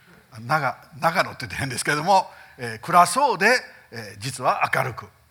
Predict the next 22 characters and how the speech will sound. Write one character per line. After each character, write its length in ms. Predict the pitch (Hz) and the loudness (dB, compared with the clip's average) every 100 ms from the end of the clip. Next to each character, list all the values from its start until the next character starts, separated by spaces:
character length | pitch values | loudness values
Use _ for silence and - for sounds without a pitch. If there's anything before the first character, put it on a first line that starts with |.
| _ _ | _ _
弱 300 | 113 175 202 | -6 2 4
そ 300 | 202 277 277 | 4 -2 -4
う 20 | 233 | -2
で 160 | 254 - | -2 -4
強 280 | - 156 143 | -6 -4 -4
く、 160 | 120 - _ _ | -6 -18 _ _
か 140 | - 220 | -6 0
ら-、 160 | 269 - - | 0 -2 -8
堅 280 | - 208 240 | -2 0 -2
苦 220 | 240 190 | -4 -12
し 40 | - | -8
そ 280 | - 226 208 | -4 -4 -2
う 20 | |
で 180 | 262 254 - - | -2 -4 -10 -10
の 160 | 127 | -6
び 140 | 170 247 | -4 -6
の 100 | 208 | -8
び 140 | 131 | -8
し 80 | - | -10
て 140 | 123 | -10
い 40 | 113 | -10
て、 180 | 98 | -16